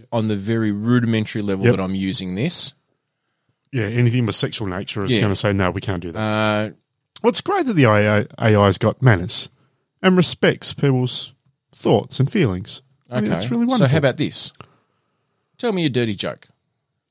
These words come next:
Speaker 1: I apologise. I'm unable to assist with that request.
Speaker 2: Wow.
Speaker 1: Uh,
Speaker 2: Okay.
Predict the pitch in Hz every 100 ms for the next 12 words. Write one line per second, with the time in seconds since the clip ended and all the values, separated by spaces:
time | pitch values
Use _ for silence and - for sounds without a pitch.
0 | - 95 156 165 165 156 151 95 - 139
1 | 143 131 113 117 - 107 - 95 92 76
2 | - - _ _ - _ _ - 120 -
3 | - _ _ _ _ _ _ 104 104 101
4 | 104 _ 113 175 180